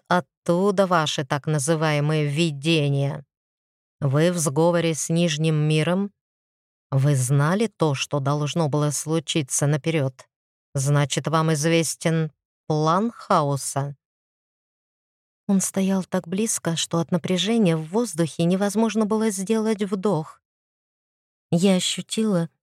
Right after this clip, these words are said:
как ноги подкашиваются, в горле першило, а глаза резало, как от лихорадки.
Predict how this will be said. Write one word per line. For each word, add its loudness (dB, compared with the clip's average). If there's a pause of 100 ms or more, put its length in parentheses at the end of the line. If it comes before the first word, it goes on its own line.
как -4
ноги 4
подкашиваются, -2 (480)
в 0
горле 2
першило, -2 (280)
а 0
глаза 0
резало, -2
как -4
от -6
лихорадки. -4